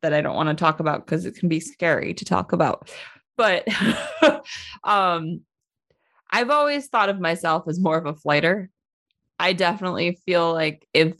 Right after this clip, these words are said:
I was in a situation where there was danger, I would run. I'd be like, "Out of there." Try to hide, run, get out of there somehow. I don't think I would be one of those people that like, "I can take them. I'm going to stop them and save everybody."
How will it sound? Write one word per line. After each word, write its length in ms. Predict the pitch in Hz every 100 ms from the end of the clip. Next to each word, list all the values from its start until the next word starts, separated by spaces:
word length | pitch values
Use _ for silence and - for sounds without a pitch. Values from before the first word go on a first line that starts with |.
| - -
I 120 | 180
was 140 | 202
in 80 | 233
a 80 | 214
situation 880 | 202 202 175 151 - 170 156 180 - _ - _ -
where 160 | 175
there 160 | 175 165
was 160 | 170 170
danger, 640 | 156 151 156 190 202 220 _ _ _ _ _ _ _ _ -
I 280 | 175 180 180
would 220 | 170 156
run. 380 | 151 113 151 151 _ _ _ _ _ _ -
I'd 180 | 170 165
be 120 | 160
like, 160 | 160 143
"Out 220 | - 147
of 60 | 123
there." 340 | 113 80 156 - _ _ -
Try 240 | 190 170
to 100 | 160
hide, 440 | 175 170 160 151 170
run, 400 | 156 156 147 165
get 180 | 170 165
out 180 | 156
of 60 | 147
there 180 | 147 143
somehow. 500 | 151 151 120 82 - _ _ _ _ _ _ -
I 120 | 151
don't 160 | 160 160
think 200 | 170 151
I 100 | 156
would 100 | 151
be 80 | 151
one 140 | 151
of 60 | 143
those 160 | 135 151
people 260 | 151 156
that 180 | 147 -
like, 220 | 139 - -
"I 160 | 277
can 180 | 202 165
take 260 | 160 170 175
them. 480 | 254 277 262 247 240 _
I'm 460 | 196 233 220 214 214
going 220 | 202 208
to 60 | 226
stop 280 | 247 233 196
them 240 | 175 156
and 120 | 151
save 200 | 185 185
everybody." 680 | 165 156 151 147 139 139 156